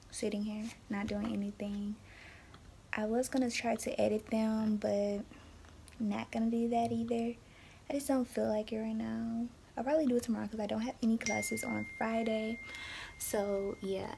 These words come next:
and because school start on Wednesday and this is a short vlog, I'm also gonna vlog tomorrow, which I will, not tomorrow, I'm gonna vlog tomorrow too because I'm not, it's Friday, but I'm gonna vlog on Saturday too because I didn't have class on Monday and Tuesday. So I'm gonna go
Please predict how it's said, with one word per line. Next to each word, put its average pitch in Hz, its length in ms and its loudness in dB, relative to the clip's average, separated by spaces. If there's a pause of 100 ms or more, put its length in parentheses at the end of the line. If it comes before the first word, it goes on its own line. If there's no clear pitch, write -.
and 247 220 2
because 262 460 -2
school 233 400 0
start 254 260 0
on 254 160 2
Wednesday 202 400 0
and 196 100 -2
this 202 140 0
is 214 160 -6
a 240 40 -6
short 240 260 -2
vlog, 202 300 -2
I'm 214 200 -2
also 233 220 -2
gonna 285 240 4
vlog 233 300 0
tomorrow, 208 680 0 (540)
which 208 400 2
I 202 120 2
will, 202 340 4
not 269 260 -2
tomorrow, 196 560 -4
I'm 220 120 2
gonna 254 180 4
vlog 220 180 0
tomorrow 196 220 -4
too 190 200 -2
because 180 300 -4
I'm 180 100 -6
not, 180 160 -8 (600)
it's - 120 -2
Friday, 185 680 2 (340)
but 208 120 4
I'm 202 80 4
gonna 214 160 4
vlog 226 160 2
on 202 180 -2
Saturday 190 420 0
too 190 480 2 (560)
because 202 380 2
I 196 140 -2 (120)
didn't 202 220 4
have 196 160 0
class 190 240 -4
on 185 120 -4
Monday 185 220 -2
and 190 80 -8
Tuesday. 185 640 -4
So 190 140 -4
I'm 190 80 -2
gonna 202 140 0
go 254 240 0